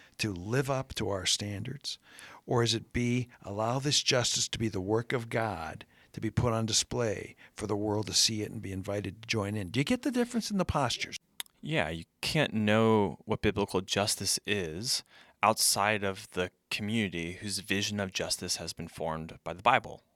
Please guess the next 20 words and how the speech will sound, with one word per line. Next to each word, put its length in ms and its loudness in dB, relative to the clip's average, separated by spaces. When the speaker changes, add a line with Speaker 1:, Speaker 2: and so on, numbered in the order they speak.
Speaker 2:
the 140 -6
church. 480 0
So 160 2
we 80 2
start 220 6
with 100 -4
that 240 -2
particular 580 -2
church, 460 2
and 100 -8
then 80 -2
we 80 0
work 400 -2
out 300 -4
from 220 -6
there 200 0
to 100 -8
bear 240 -4
witness. 600 -2
Speaker 1:
To, 240 -2